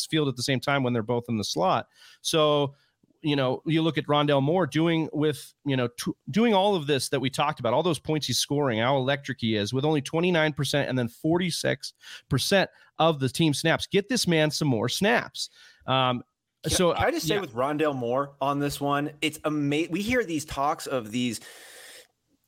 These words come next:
Speaker 2: these, like, gadget type players all the time, you know, the Tavon Austin roles, even, like, the Mecole Hardmans, these burners, the Henry Ruggs, maybe you go for speed on these guys. I am admitting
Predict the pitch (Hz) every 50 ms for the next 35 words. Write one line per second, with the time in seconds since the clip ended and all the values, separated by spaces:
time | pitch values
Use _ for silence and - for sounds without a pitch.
0 | _ _ _ 147 131 147 156 131 147 139 117 98 - 127 127 147 139 170 160 -
1 | - 143 135 - - - - 131 143 151 147 143 131 127 117 - - 139 151 160
2 | 160 160 156 147 139 117 131 - - 156 151 147 143 139 139 135 131 131 135 139
3 | 139 139 - - 139 139 135 139 139 135 135 131 156 180 190 175 - 160 143 151
4 | 156 151 - 156 147 135 117 - 131 135 135 139 139 139 143 143 135 120 127 107
5 | 107 101 135 131 143 147 147 143 143 143 139 110 131 123 135 143 147 143 131 117
6 | 107 117 131 139 147 147 139 127 143 139 143 139 139 135 127 117 - 143 147 147
7 | 143 127 107 - - - - - 135 131 143 151 160 156 156 160 160 151 143 170
8 | 160 165 170 175 165 - - - - - - - - - - - 131 165 190 208
9 | 220 190 - 160 151 147 143 143 143 - _ _ _ _ - 143 123 135 151 151
10 | 117 101